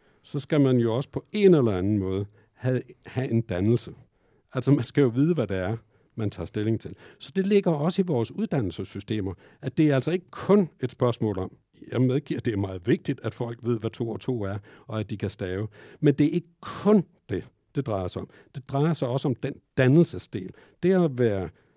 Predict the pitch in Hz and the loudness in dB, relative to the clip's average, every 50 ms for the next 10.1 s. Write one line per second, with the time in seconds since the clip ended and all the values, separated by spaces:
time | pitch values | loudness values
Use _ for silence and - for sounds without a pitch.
0 | _ _ _ - 135 139 147 160 175 208 214 - - - 135 - - 107 107 101 | _ _ _ -4 0 4 4 6 6 4 4 2 0 -4 -6 -6 -4 -2 -2 -2
1 | 95 - - 123 127 170 185 - - 160 135 - 117 120 120 131 147 185 180 175 | -2 -4 -2 0 2 2 0 0 -2 -4 -4 -4 -6 -2 2 2 2 4 2 -2
2 | 165 - - 123 139 170 190 190 - - 131 120 104 107 120 156 156 160 - 131 | -4 -4 -2 0 2 2 2 2 0 -2 -2 -2 -4 -2 -2 -2 -2 0 -2 -6
3 | - _ - - - 170 175 - _ 180 160 131 127 123 107 - 156 156 143 117 | -6 _ -10 -4 -4 -4 -4 -2 _ -4 -2 -2 -2 -4 -2 -2 -2 -2 -2 -4
4 | - - - - _ - 123 147 151 147 131 123 120 139 - - 135 127 127 147 | -8 -14 -20 -20 _ -4 -2 -2 -2 2 4 4 4 2 2 -4 -4 -2 0 0
5 | 170 196 196 196 180 143 - 180 170 156 147 135 131 120 113 101 131 151 156 147 | 0 0 2 0 0 0 0 -2 -2 0 0 0 0 0 0 0 0 -2 -2 -2
6 | 123 - _ _ _ _ _ _ _ - - - - 151 170 190 180 147 - - | -6 -10 _ _ _ _ _ _ _ -18 -10 0 2 2 2 2 0 -2 -4 -8
7 | - - - 170 170 185 - - - - 156 139 - 156 151 147 139 160 156 135 | -12 -4 -2 0 0 0 -2 -4 -6 -8 -6 -4 0 0 2 2 2 2 0 0
8 | 127 - - 139 123 - 127 117 117 120 120 - 160 165 180 185 175 160 151 - | -2 -4 -6 -6 -2 -2 0 2 2 0 0 2 0 0 0 0 -2 -2 -4 -2
9 | 156 143 127 - 139 131 135 143 165 156 143 131 - 139 127 - 143 120 117 127 | -2 -4 -2 0 -2 0 0 0 0 0 -2 -2 -4 -6 -4 -4 -4 -4 -4 -6
10 | 120 | -8